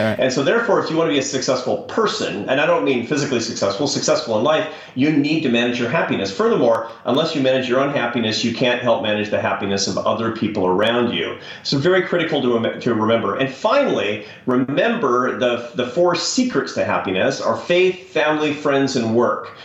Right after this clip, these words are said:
Speaker 2: For you to be happy, you gotta be putting a, a, a deposit deposits in those four accounts. And when you do, you're gonna be bringing a better life to more people. In other words, you have to pursue your happiness to the max, to the best of your ability,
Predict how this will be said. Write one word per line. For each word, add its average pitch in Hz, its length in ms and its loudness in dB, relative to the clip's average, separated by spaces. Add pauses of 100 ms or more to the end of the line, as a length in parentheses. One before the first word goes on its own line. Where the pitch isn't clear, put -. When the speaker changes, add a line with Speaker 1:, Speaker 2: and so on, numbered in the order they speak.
(160)
Speaker 2:
For 127 100 2
you 139 260 0
to 233 60 0
be 190 120 4
happy, 147 340 0
you 101 100 -2
gotta 113 180 0
be 117 180 0
putting 117 340 0
a, - 600 -2
a, - 60 0
a 104 200 -2
deposit 123 380 -2
deposits 180 340 -2
in 135 100 0
those 127 220 0
four 123 240 0
accounts. 123 400 0 (220)
And 135 160 2
when 156 140 0
you 139 200 2
do, 175 560 2 (160)
you're 131 140 2
gonna 156 140 0
be 139 160 2
bringing 127 320 2
a 113 60 0
better 113 180 0
life 107 240 2
to 107 80 -2
more 101 280 2
people. 113 380 0
In 120 80 0
other 175 160 2
words, 123 260 0
you 196 220 2
have 180 420 -4
to 196 80 0
pursue 165 460 0
your 127 140 0
happiness 127 480 -2
to 139 80 0
the 123 120 2
max, 143 580 0
to 131 60 -2
the 117 100 -2
best 165 260 0
of 180 80 -4
your 165 160 0
ability, 110 440 0